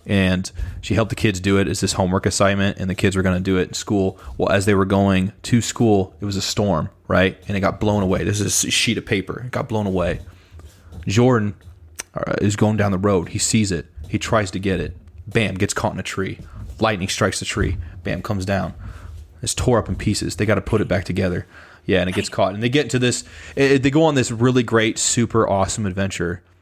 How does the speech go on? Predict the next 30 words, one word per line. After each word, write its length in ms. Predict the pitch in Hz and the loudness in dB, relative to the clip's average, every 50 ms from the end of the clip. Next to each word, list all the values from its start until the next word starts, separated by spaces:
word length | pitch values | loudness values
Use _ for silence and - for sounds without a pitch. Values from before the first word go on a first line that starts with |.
| _ _ _ - _ - | _ _ _ -20 _ -6
And 140 | 95 101 95 | -2 0 2
by 100 | 101 104 | 2 4
the 120 | 104 107 | 2 2
end 100 | 110 117 | 2 0
of 80 | 104 98 | 0 0
the, 380 | 104 98 98 98 98 92 - - - - - - - _ _ _ _ _ - 143 135 | 0 0 0 0 0 -2 -4 -8 -16 -20 -20 -20 -20 _ _ _ _ _ -10 -6 -2
uh, 380 | 120 117 117 117 117 117 113 | 0 2 2 4 4 4 2
twenty-one 400 | 110 - - 120 117 110 107 104 | 2 0 0 -2 0 0 0 -2
minute 240 | 101 101 95 95 92 | -2 -2 0 0 2
episode, 520 | 92 92 - 104 - - 90 90 90 92 95 - _ _ _ _ _ _ _ _ _ _ _ - | 2 0 0 -2 -2 0 0 0 -2 -2 -6 -10 _ _ _ _ _ _ _ _ _ _ _ -8
that 120 | - 90 | -4 0
they 120 | - 104 104 | 2 2 2
learned 340 | 104 104 107 107 104 104 | 4 4 2 2 2 0
that 220 | 95 92 90 - - _ - - _ _ _ - - - - - - - | 0 -2 -2 -2 -6 _ -20 -20 _ _ _ -20 -20 -20 -20 -20 -12 -8
it 60 | 110 | -2
wasn't 320 | 101 107 123 123 131 120 - | 0 2 2 2 2 0 0
so 180 | - - 123 | 2 2 2
much 380 | 113 113 113 113 107 - - - | 4 4 4 4 2 0 -2 -2
the 80 | - | -4
drawing, 560 | 95 92 98 104 104 107 101 92 95 92 90 - - - - - - - - - - - - - - | -2 0 2 2 2 2 2 0 -2 -4 -8 -10 -16 -20 -20 -18 -14 -14 -14 -14 -16 -18 -16 -6 -2
it 140 | - 98 85 | 0 0 2
was 160 | 95 - - | 0 0 2
the, 240 | - 92 90 92 - - - - - - - | 2 2 2 2 0 -4 -12 -20 -20 -8 -4
the 80 | - 101 | -4 -2
journey 500 | 98 - 110 107 107 101 92 92 92 - - - | 0 2 2 2 2 2 0 -2 -4 -8 -12 -8
they 100 | - 107 | -6 -2
had 220 | 92 92 92 92 - | 0 0 0 0 -2
together 340 | - 101 98 92 90 92 90 | -2 0 0 2 2 0 0
making 380 | 92 92 90 90 - - 90 | -2 -2 -4 -4 -6 -8 -8
it. 120 | 90 98 | -8 -10